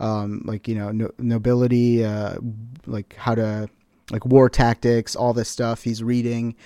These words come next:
They're basically shaping him to be the best ruler Westeros can ever have.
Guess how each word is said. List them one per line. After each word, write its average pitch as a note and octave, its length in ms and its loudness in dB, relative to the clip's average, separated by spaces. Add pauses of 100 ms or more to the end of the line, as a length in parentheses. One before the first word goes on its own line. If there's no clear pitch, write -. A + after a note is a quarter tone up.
(180)
They're B2+ 100 2
basically B2+ 420 2
shaping B2+ 460 0
him A2 320 -2
to A2+ 120 -4
be A#2 140 -2
the A2 100 -4
best G#2+ 320 -6
ruler G#2+ 420 -6 (320)
Westeros A2+ 640 -2
can A2+ 160 -4
ever G#2+ 240 -4
have. G2 420 -8